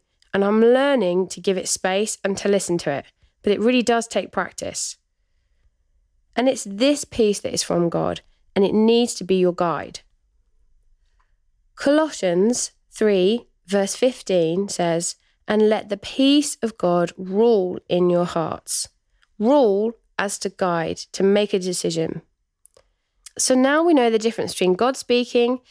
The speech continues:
and the enemy trying to get us off track.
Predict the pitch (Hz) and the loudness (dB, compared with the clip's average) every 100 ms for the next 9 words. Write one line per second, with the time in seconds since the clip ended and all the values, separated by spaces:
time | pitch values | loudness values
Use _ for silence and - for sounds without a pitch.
0 | _ _ 226 226 220 208 226 240 240 214 | _ _ -2 0 0 0 0 0 0 -2
1 | 202 202 - 165 180 - 175 - 190 180 | -2 -2 -4 -4 -2 -4 -4 -4 -4 -4
2 | - - | -8 -20